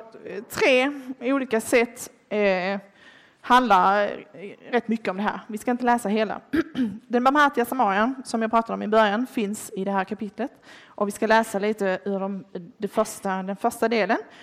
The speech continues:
Och sen finns berättelsen om Marta och Maria, som också är det här: "Vad är det jag ska göra med mitt liv? Ska jag jobba ihjäl mig eller ska jag sitta vid Jesu fötter?" Den korta versionen igen.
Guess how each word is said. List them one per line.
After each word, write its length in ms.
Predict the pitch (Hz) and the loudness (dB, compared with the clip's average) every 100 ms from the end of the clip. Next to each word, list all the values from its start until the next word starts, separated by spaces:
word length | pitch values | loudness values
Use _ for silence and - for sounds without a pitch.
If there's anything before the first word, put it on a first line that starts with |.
| - - - - _ _ | -20 -20 -20 -20 _ _
Och 160 | - | 4
sen 160 | 330 302 | 6 6
finns 300 | 294 214 - | 4 2 2
berättelsen 760 | 226 214 240 233 196 - 196 185 | 0 4 2 2 -2 0 -2 -2
om 260 | 196 185 - | -2 -2 -4
Marta 480 | 196 196 - - 185 | -2 -2 -2 -4 -2
och 300 | - 175 - | -4 -8 -8
Maria, 480 | 190 233 202 196 202 - | 0 2 2 2 0 -2
som 200 | - 208 | -4 2
också 400 | 247 - - 220 | 2 2 0 4
är 120 | 233 | 6
det 80 | 214 | 4
här: 360 | 220 78 78 - - - - | 4 2 0 -2 -12 -16 -2
"Vad 200 | 214 208 | 6 6
är 60 | |
det 60 | 185 | 6
jag 100 | 185 | 0
ska 140 | - | 0
göra 160 | 180 175 | 0 0
med 140 | 185 | -2
mitt 140 | 185 220 | -6 0
liv? 240 | 196 180 | 0 0
Ska 220 | - 190 | -4 -4
jag 280 | 180 180 190 - _ _ _ | -2 0 -2 -6 _ _ _
jobba 240 | 190 185 190 | -6 -2 4
ihjäl 240 | 233 226 | 6 6
mig 200 | 247 254 | 4 2
eller 180 | 233 233 | 0 -2
ska 200 | - 226 | 0 0
jag 120 | 220 | 2
sitta 200 | 226 196 | -2 -6
vid 100 | 185 | -6
Jesu 180 | 175 170 | -8 -12
fötter?" 300 | - - - _ _ _ _ _ _ _ _ _ _ _ _ - - _ - | -16 -16 -20 _ _ _ _ _ _ _ _ _ _ _ _ -20 -20 _ -14
Den 100 | 185 | -4
korta 300 | 190 190 202 | -2 0 -2
versionen 540 | 190 - 190 190 202 | -2 -4 -6 -6 -10
igen. 260 | 190 180 | -10 -10